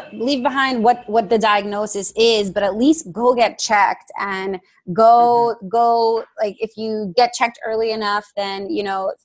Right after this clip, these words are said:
Speaker 1: everything is possible, as opposed to if you continue to wait. And I, I know myself included, you know, you always wait until it gets really, really bad, until it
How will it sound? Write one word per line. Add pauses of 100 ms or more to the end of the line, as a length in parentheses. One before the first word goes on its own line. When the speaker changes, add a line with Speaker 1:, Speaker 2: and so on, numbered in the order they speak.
Speaker 1:
everything
is
possible,
as
opposed
to
if
you (240)
continue
to
wait.
And
I,
I
know
myself
included,
you
know, (300)
you
always
wait
until
it
gets
really,
really
bad,
until
it